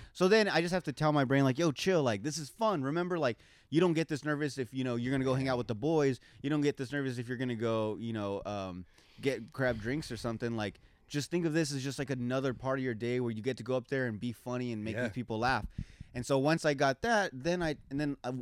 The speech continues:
Speaker 1: as soon as I get on stage, as soon as I grab the mic and the first word that comes out of my mouth, everything just changes, and I'm like, "I'm up here, I'm doing this."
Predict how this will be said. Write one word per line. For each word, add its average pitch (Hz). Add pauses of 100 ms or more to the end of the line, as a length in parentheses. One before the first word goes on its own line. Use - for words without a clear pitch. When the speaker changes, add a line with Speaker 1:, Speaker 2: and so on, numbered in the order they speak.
Speaker 1:
as 139
soon 202
as 180
I 170
get 151
on 139
stage, 131
as 117
soon 180
as 165
I 147
grab 135
the 120
mic 113
and 113
the 98
first 123
word 113
that 101
comes 107
out 104
of 101
my 101
mouth, 98 (560)
everything 131
just 107
changes, 110
and 107
I'm 104
like, 95
"I'm 135
up 135
here, 117
I'm 107
doing 107
this." 76